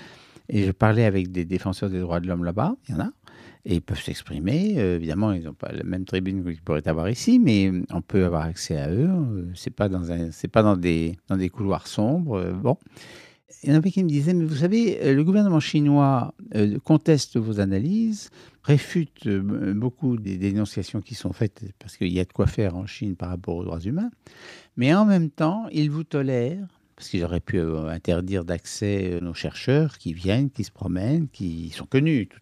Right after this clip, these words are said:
est repéré en Chine. On sait très bien qui fait quoi et à quel moment. C'est très organisé.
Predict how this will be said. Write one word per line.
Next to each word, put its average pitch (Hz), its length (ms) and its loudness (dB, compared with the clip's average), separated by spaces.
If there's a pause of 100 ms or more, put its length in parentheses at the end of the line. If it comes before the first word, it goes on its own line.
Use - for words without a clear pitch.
est - 40 -18
repéré 127 360 2
en 110 80 0
Chine. 95 340 -6
On - 20 -16
sait - 180 -14
très 92 200 -8
bien 101 300 -2
qui 95 320 -10
fait - 180 -12
quoi 110 300 2
et 90 60 0
à 85 80 -4
quel 85 180 -4
moment. 139 400 0
C'est - 160 -14
très 92 200 2
organisé. 85 420 0